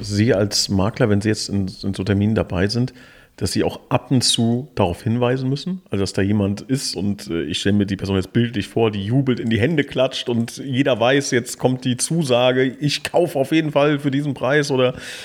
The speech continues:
äh, ich, äh, verkaufe Ihnen die Immobilie, keine Ahnung, und Sie dann als Makler sagen, „Oh, Moment mal, alle einmal tief durchatmen, mal bitte einen Schritt zurückgehen und mal eine Sekunde, äh, drüber nachdenken.“ Kommt sowas häufiger vor, dass Sie da einschreiten müssen?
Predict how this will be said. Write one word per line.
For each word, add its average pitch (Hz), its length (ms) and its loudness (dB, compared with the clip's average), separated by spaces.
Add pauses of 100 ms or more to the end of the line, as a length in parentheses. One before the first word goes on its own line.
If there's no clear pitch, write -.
(160)
äh, 131 240 2
ich, 139 340 -2
äh, 127 280 0
verkaufe 160 480 -2
Ihnen 143 200 -2
die 135 280 -4
Immobilie, 139 480 0
keine 123 260 -2
Ahnung, 135 160 0
und 120 80 0
Sie 135 100 2
dann 135 140 2
als 110 180 0
Makler 123 260 2
sagen, 127 200 4
„Oh, 139 220 2
Moment 120 420 0
mal, 123 240 2 (580)
alle 120 280 2
einmal 123 240 2
tief - 180 -4
durchatmen, 131 640 0
mal 117 120 4
bitte 131 160 -8
einen 120 100 0
Schritt - 200 -2
zurückgehen 139 580 2
und 123 220 -2
mal 117 240 4
eine 117 180 0
Sekunde, 123 720 0
äh, 120 40 -4
drüber 117 200 -4
nachdenken.“ 110 400 -4
Kommt 120 260 2
sowas 110 320 0
häufiger 151 340 -2
vor, 185 440 -4 (340)
dass 135 140 0
Sie 143 80 0
da 131 120 6
einschreiten 143 540 0
müssen? 180 300 -4